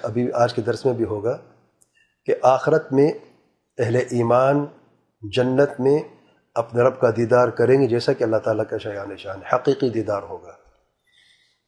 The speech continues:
اللہ تعالیٰ سے دعا ہے کہ اللہ تعالیٰ ہم سب کو اپنے دیدار کرنے کی جنت میں توفیق عطا فرمائے اور آسانی فرمائے۔ اس میں اجماع اہل سنت جماعت کا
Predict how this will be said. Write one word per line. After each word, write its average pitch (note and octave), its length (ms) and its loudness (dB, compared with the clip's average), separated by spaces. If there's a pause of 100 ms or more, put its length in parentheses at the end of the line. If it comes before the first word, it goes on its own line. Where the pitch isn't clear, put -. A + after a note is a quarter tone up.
(460)
اللہ A#2+ 100 4
تعالیٰ A#2+ 240 2
سے A#2+ 100 -4
دعا B2 200 4
ہے C#3+ 40 2 (120)
کہ B2+ 40 0
اللہ A#2 120 0
تعالیٰ A#2 260 0
ہم A2 80 -4
سب - 240 -4
کو C#3+ 240 -4 (1300)
اپنے A#2 240 -2
دیدار A#2 340 2
کرنے A2+ 320 -2
کی A2 220 -6
جنت A2 400 -4
میں G#2+ 140 -6
توفیق A#2 380 -4
عطا G2+ 180 -4
فرمائے F#2 380 -12 (800)
اور A#2+ 120 0
آسانی A#2+ 360 2
فرمائے۔ G2+ 400 -6 (1800)
اس - 140 -6
میں E3 80 6
اجماع C#3 300 6
اہل C#3 140 4
سنت B2 260 2
جماعت G#2 340 -2
کا F2 60 -20